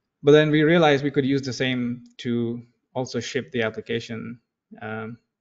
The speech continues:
to, to the end user, just as a Docker image, right? So that was, uh, uh, that was pretty cool. So I was really excited about, uh,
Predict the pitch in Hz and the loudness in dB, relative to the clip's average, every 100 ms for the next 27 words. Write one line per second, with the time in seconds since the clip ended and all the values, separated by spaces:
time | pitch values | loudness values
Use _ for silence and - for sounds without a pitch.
0 | _ - 117 120 113 113 113 110 117 113 | _ -10 -8 -4 -4 -4 -6 -4 -4 -4
1 | 117 135 - 147 123 113 117 110 - 120 | -8 -12 -12 -8 -8 -8 -8 -10 -10 -8
2 | 120 117 117 110 - 123 120 240 - - | -6 -6 -8 -10 -8 -4 -4 -6 -16 -20
3 | _ - 127 131 127 - 120 117 117 175 | _ -4 -2 -2 -4 -8 -6 -6 -8 -14
4 | _ _ _ _ _ _ _ _ - 127 | _ _ _ _ _ _ _ _ -10 -6
5 | 113 110 117 123 120 147 139 139 175 156 | -6 -6 -6 -6 -2 2 2 2 2 4
6 | 143 151 - - _ - 170 151 165 185 | 2 -2 -12 -20 _ 0 2 4 4 4
7 | 160 - 135 135 143 - - _ _ _ | 2 2 2 4 2 0 -12 _ _ _
8 | _ _ 131 135 135 131 135 - _ _ | _ _ -6 -2 0 0 -4 -10 _ _
9 | _ _ - 120 123 120 | _ _ -10 -6 -6 -6